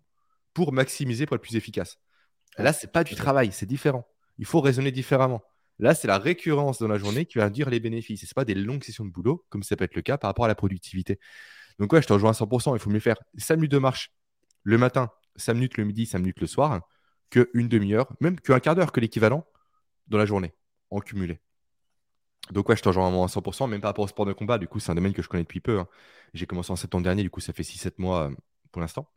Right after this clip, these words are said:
Speaker 1: Et j'ai
Speaker 2: Ok.
Speaker 1: vraiment adhéré. Ça faisait des, des années que je voulais en faire et je suis très content de pouvoir en faire. D'autant plus du Krav qui m'intéressait beaucoup. Avec Fabrice, qui est un bon instructeur, du coup, tu connais, euh,
Speaker 2: Yes.
Speaker 1: un peu.
Speaker 2: Yes.
Speaker 1: Et ce
Speaker 2: Tout à
Speaker 1: qui
Speaker 2: fait.
Speaker 1: m'a marqué par rapport au rugby, c'est vraiment la discipline aussi.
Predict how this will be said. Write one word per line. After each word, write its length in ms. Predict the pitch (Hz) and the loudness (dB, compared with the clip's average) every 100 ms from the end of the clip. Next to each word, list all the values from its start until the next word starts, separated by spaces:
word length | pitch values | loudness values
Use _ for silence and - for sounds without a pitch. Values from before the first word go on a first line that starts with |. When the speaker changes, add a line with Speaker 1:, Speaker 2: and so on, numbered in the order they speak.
| _ _ _ _ _ - | _ _ _ _ _ -4
Speaker 1:
Et 120 | 87 | 0
j'ai 100 | 87 | 4
Speaker 2:
Ok. 60 | |
Speaker 1:
vraiment 100 | 101 135 | 4 4
adhéré. 260 | 104 95 - | 2 0 -6
Ça 160 | - | -4
faisait 220 | 85 80 82 | -2 0 0
des, 260 | 82 85 | 0 0
des 160 | 78 82 | 0 0
années 120 | 127 | 0
que 20 | |
je 60 | 104 | 0
voulais 80 | 98 | -2
en 20 | |
faire 180 | - 123 | 0 -2
et 40 | |
je 60 | 90 | -4
suis 20 | |
très 80 | 113 | -8
content 200 | - 117 | -6 -6
de 40 | |
pouvoir 180 | 104 95 | -4 -4
en 40 | 82 | -4
faire. 180 | 120 | -6
D'autant 160 | 107 95 | -4 -4
plus 140 | - | -4
du 120 | 98 95 | -6 2
Krav 280 | 120 120 | 6 6
qui 100 | - | 4
m'intéressait 380 | 87 85 85 - | -4 -2 -2 -4
beaucoup. 260 | 82 95 - _ _ _ _ - | -6 -6 -8 _ _ _ _ -4
Avec 120 | 85 | 2
Fabrice, 360 | - 90 107 - | 4 6 4 4
qui 60 | |
est 60 | 82 | 2
un 20 | |
bon 140 | 90 | 4
instructeur, 360 | 95 - - 104 | 2 0 -2 -2
du 80 | 87 | -2
coup, 120 | - | -8
tu 160 | - - | -10 -2
connais, 260 | 92 95 | 2 4
euh, 180 | 85 73 67 - _ _ _ - | 2 0 -4 -14 _ _ _ -12
Speaker 2:
Yes. 240 | 104 - 90 | -12 -6 -4
Speaker 1:
un 60 | |
peu. 180 | 90 135 _ _ _ _ _ _ _ | -4 -6 _ _ _ _ _ _ _
Speaker 2:
Yes. 300 | 202 92 - - - - _ _ | -14 -12 -14 -20 -20 -20 _ _
Speaker 1:
Et 180 | 98 101 | 6 6
ce 60 | |
Speaker 2:
Tout 60 | - | 4
à 40 | |
Speaker 1:
qui 60 | - | 0
Speaker 2:
fait. 40 | |
Speaker 1:
m'a 140 | 98 95 | 4 6
marqué 300 | 117 - 135 | 4 2 2
par 100 | 92 | 2
rapport 200 | 92 92 | 2 0
au 40 | |
rugby, 300 | 92 90 127 | 0 -2 -4
c'est 140 | - 90 | -2 -2
vraiment 180 | 90 | 0
la 80 | 101 | -2
discipline 420 | 78 - - 87 | -4 -10 -10 -8
aussi. 220 | 76 - | -8 -10